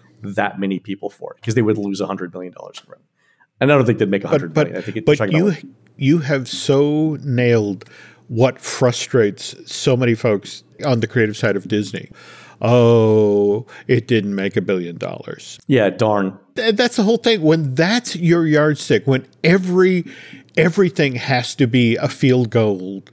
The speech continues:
Speaker 2: from, you know, the opposite end of the field.
Speaker 1: Yeah, everything, everything has to be a touchdown. You can't settle for field goals, right? Yeah, I, I, I get it, yeah.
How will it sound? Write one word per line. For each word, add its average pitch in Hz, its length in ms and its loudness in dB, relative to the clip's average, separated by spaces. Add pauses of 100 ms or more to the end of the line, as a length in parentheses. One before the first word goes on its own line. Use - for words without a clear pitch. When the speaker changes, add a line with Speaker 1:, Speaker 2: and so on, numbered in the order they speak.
(360)
Speaker 2:
from, 127 420 0
you 160 140 2
know, 123 100 0
the 127 160 2
opposite 127 460 0
end 113 160 2
of 107 80 4
the 101 80 -6
field. - 420 -2
Speaker 1:
Yeah, 117 120 4
everything, 127 360 2
everything 127 220 4
has 113 140 2
to 117 40 -4
be 113 60 2
a 104 40 2
touchdown. 95 340 -6
You 92 80 -6
can't 101 200 -6
settle 98 200 -2
for - 120 -12
field 98 240 -8
goals, - 260 -14
right? 95 160 -4
Yeah, 92 240 -4
I, 92 280 -6
I, 98 200 -2 (100)
I 98 40 0
get 90 180 -6
it, - 140 -10
yeah. 87 200 -10